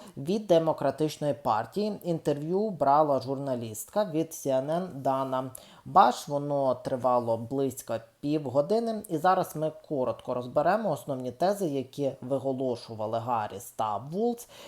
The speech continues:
і зробимо невеличкий висновок на основі того, що ми почули.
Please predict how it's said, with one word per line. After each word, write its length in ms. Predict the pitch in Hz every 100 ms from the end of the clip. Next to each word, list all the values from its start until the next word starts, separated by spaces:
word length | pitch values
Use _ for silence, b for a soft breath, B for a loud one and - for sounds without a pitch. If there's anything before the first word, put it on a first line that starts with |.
| B
і 120 | 208 190
зробимо 520 | 156 156 165 143 139
невеличкий 680 | 127 120 117 135 - - 127
висновок 720 | 117 131 123 180 208 208 -
на 120 | 127
основі 360 | 123 - 127 131
того, 280 | 190 196
що 420 | 185 - 165 170 131
ми 340 | 131 127 123 -
почули. 500 | - 139 - 143 107